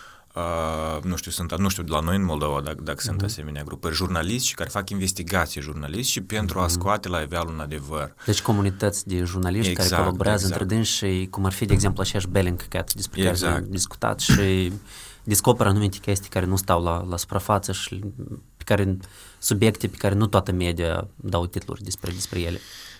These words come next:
Speaker 1: Mie îmi pare că un pic posturile de, de, de televiziune care sunt la noi, uh, deja au făcut din noutăți un,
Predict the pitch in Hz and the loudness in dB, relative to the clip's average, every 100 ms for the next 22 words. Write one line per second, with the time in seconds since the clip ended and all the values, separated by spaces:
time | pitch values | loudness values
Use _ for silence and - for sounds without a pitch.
0 | - - 113 143 147 131 127 120 - 98 | -20 -16 -10 -8 -8 -6 -6 -6 -6 -6
1 | 98 104 98 - - - - 110 - 101 | -6 -6 -6 -10 -14 -16 -8 -6 -6 -4
2 | 92 90 87 87 80 82 78 - 85 78 | -2 -4 -4 -4 -4 -6 -8 -8 -8 -6
3 | 87 90 90 82 82 - 80 85 82 87 | -6 -6 -6 -6 -6 -6 -8 -8 -6 -6
4 | 87 85 78 - 78 76 76 76 71 69 | -4 -6 -8 -8 -6 -6 -4 -4 -6 -8
5 | 67 65 62 - 65 65 - 82 90 104 | -10 -12 -14 -18 -18 -16 -12 -4 0 4
6 | 120 117 - 80 - 92 82 80 78 71 | 6 4 2 -6 -6 -4 -4 -6 -8 -6
7 | 82 - 71 | -8 -8 -10